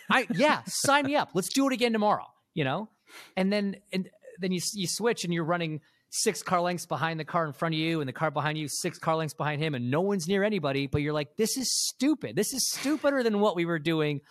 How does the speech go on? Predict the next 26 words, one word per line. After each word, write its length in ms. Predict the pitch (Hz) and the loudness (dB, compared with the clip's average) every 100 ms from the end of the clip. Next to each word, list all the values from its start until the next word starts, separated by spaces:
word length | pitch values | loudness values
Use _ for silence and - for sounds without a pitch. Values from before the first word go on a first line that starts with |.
| - - | -12 -2
in 160 | 170 | 0
twenty 280 | - 156 139 | 0 -2 -2
sixteen," 460 | - 113 - 98 - _ _ _ | -4 -8 -8 -10 -12 _ _ _
because 280 | 180 196 151 | 0 0 0
the 120 | 165 | 0
risk 260 | 160 170 160 | 2 0 0
is 80 | 143 | -2
<laughs> 60 | - | 0
almost 380 | 285 285 269 | 2 2 0
as 100 | 233 | -4
high 380 | - 190 180 180 - - | 2 4 4 0 -8 -8
and 120 | 156 | -2
the 60 | 160 | 0
enjoyment 420 | 151 185 190 180 | 0 0 0 0
level 300 | 156 147 147 | -2 -2 -4
is, 140 | 151 135 | -4 -6
like, 120 | 143 | -6
a 60 | 120 - - | -10 -14 -2
fraction 440 | 220 196 - 185 | 0 0 -4 -4
of 100 | 170 | -2
a 60 | 147 | -4
fraction 560 | - - 160 - 151 | -2 0 0 -2 -6
of 80 | 131 | -4
what 140 | 123 113 | -4 -4
it 80 | |
was. 340 | 113 110 - | -6 -8 -10